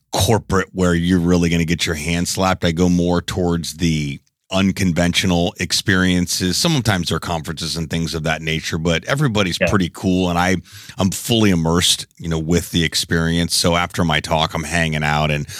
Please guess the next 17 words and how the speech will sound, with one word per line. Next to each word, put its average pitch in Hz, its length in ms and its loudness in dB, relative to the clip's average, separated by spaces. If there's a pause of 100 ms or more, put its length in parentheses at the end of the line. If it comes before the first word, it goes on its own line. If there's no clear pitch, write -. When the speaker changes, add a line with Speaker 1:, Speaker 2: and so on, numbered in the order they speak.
(140)
Speaker 1:
whatever 90 320 2
activities 80 580 0
are 82 80 0
happening. 80 180 0
I'm 85 100 -2
not 87 180 0
the 87 60 -2
guy 82 180 2
that 78 140 -6
talks 80 340 -2
and 80 140 -4
runs 80 180 -2
back 78 240 -4
to 80 120 -4
his 73 140 -4
room. 82 240 0
So 90 240 0